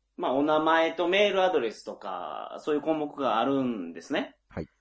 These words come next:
Speaker 1: で、その中に、あのー、銀行口座とか、ペイパル口座の口座名義を入れてくださいとお願いしてるんですよ。
Speaker 2: はい。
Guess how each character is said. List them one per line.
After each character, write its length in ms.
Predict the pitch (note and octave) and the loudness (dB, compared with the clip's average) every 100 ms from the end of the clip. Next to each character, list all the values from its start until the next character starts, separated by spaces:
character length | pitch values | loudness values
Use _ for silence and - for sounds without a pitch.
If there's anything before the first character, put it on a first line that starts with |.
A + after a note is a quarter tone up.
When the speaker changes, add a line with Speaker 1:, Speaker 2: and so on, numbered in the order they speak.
| _ - | _ -6
Speaker 1:
で、 120 | G3+ | -4
そ 160 | C4+ | 2
の 220 | C#4 C4 - | 2 0 -4
中 320 | F#3 F3 E3 | -4 0 2
に、 360 | F3+ F3 B2 G#2+ | 4 2 0 -2
あ 120 | B2 | -4
の 760 | C3 B2+ B2+ B2 A#2+ A#2+ - C3+ | -2 -2 -4 -4 -6 -8 -10 -8
ー、 40 | |
銀 280 | A3 E4+ G#4 | 0 2 0
行 280 | - D#4 D4+ | 0 0 0
口 240 | D4 C#4 A3 | 0 2 2
座 140 | B2 | 0
と 140 | - | -6
か、 400 | - C#3+ A#2+ F#2+ - | -8 0 0 0 0
ペ 160 | B3+ | 0
イ 60 | B3+ | 2
パ 160 | A#3 | 0
ル 120 | A3 A3 | 0 4
口 220 | G#3+ E3 | 4 4
座 160 | G3+ | 0
の 280 | A2+ A2 F#2+ | -6 -6 -8
口 280 | - G#3 A#3 | 0 4 4
座 160 | A#3+ C#4 | 4 2
名 240 | G#4+ A4+ | 4 2
義 220 | F#3 A#2 | 0 0
を 320 | A2 F#2+ - _ - | -2 -4 -8 _ -2
入 120 | F#3 | 4
れ 60 | F3 | 4
て 80 | |
く 80 | C#3+ | 4
だ 60 | C#3 | 0
さ 120 | G2 | -2
い 100 | E2 | -10
と 200 | - - - | -16 -18 -8
お 100 | C3 | -6
願 180 | B2 A#2+ | -4 -6
い 40 | |
し 60 | C#3 | -6
て 80 | |
る 80 | A2+ | -6
ん 80 | F2+ | -8
で 20 | |
す 100 | - | -14
よ。 180 | D#2+ - _ _ | -18 -18 _ _
Speaker 2:
は 120 | |
い。 60 | - | -14